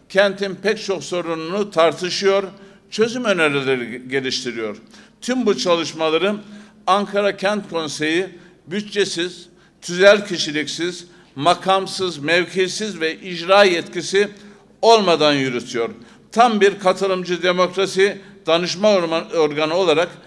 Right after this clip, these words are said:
belediye katkıda bulunuyor. Değerli Hazunum, şu noktayı mutlaka belirtmek istiyorum. Eskiden de kent konseyi vardı,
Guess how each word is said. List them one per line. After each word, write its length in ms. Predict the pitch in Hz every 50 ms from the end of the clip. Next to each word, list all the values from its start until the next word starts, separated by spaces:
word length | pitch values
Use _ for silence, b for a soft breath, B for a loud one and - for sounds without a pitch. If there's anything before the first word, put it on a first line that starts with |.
| B B B B
belediye 560 | - 147 190 202 196 180 151 156 175 190 185 -
katkıda 500 | 151 151 147 143 - 156 147 147 143 131
bulunuyor. 400 | 123 120 117 113 107 104 98 - - - - - - - _ _ _ b b b b b b b b b b _ _ _ _ _ _ _ _ _ _ _ _ _ _ _ _ _ -
Değerli 320 | 208 247 254 254 254 254
Hazunum, 480 | 233 220 202 170 139 127 123 110 98 87 - - - - - - _ _ _ _ _ _ _ _ _ _ _ _
şu 200 | - - 226 226
noktayı 340 | 214 208 208 - 190 185 185
mutlaka 480 | 196 196 190 180 151 151 170 165 151
belirtmek 440 | 151 147 143 143 143 143 143 131 127
istiyorum. 480 | - - - - 117 104 101 95 98 95 - - _ _ _ _ _ _ _ _ _ _ _ _ _ _ _ _ _ _ _ _ _ _ _ _ _ _ _ b b b b b b b -
Eskiden 460 | 220 226 220 - 214 196 180 160 143
de 100 | 139 123
kent 300 | - 127 123 110 - -
konseyi 460 | 117 113 110 107 - 113 110 107 101
vardı, 420 | 101 104 104 104 107 170 175 170